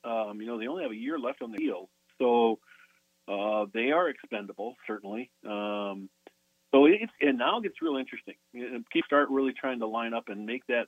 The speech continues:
final then push to get into the playoffs and, and hoist Stanley's Cup. So, uh, I think there'll be a lot of interesting little plays that happen here in the next couple of weeks.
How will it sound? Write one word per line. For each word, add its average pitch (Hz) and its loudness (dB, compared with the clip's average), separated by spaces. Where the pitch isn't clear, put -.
final 120 -2
then 107 -6
push 117 -4
to 107 -10
get 107 -8
into 107 -6
the 92 -12
playoffs 120 2
and, 98 -8
and 101 -8
hoist 110 -2
Stanley's 107 -6
Cup. 104 0
So, 95 0
uh, 117 -6
I 107 -4
think 117 -4
there'll 113 2
be 110 0
a 101 2
lot 101 4
of 95 -8
interesting 135 2
little 113 0
plays 113 2
that 95 -4
happen 101 -4
here 98 -6
in 98 -8
the 92 -8
next 90 -8
couple 95 -4
of 92 -4
weeks. 98 -6